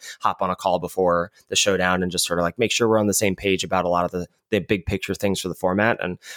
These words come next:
we're gonna record that and post that for our patrons. So just a nice little extra boost of content there, um, to let our patrons know that we really appreciate them. But, you know, like we always say, the Discord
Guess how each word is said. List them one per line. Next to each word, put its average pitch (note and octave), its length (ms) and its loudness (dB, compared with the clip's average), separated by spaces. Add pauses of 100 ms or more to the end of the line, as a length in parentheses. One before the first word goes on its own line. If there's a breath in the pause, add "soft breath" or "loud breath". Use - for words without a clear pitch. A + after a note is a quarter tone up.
we're G#2 140 2
gonna F#2 100 2
record F#2 360 0
that A2 240 4
and F#2+ 80 -6
post G#2+ 220 -4
that G2 140 0
for G2 120 0
our F#2 80 0
patrons. D3 420 -2
So C3+ 100 2
just D#3+ 220 -2
a E3+ 40 2
nice E3 220 2
little C#3 220 2
extra B2+ 300 -2
boost A#2 280 0
of A2 120 -6
content G2+ 460 -4
there, F#2+ 260 0 (260 loud breath)
um, F#2+ 200 -2
to F#2 200 -4
let E2+ 180 -4
our F#2 120 -4
patrons F#2+ 400 -10
know F#2 100 -6
that F2 100 -8
we E2 100 -8
really E2+ 220 -6
appreciate G2 460 -6
them. C#3+ 300 -2
But, - 180 -2
you A2+ 80 0
know, F#2+ 100 0
like G#2 160 -2
we D3+ 80 4
always D3 200 4
say, C3+ 180 4
the A#2+ 100 -2
Discord A#2+ 460 0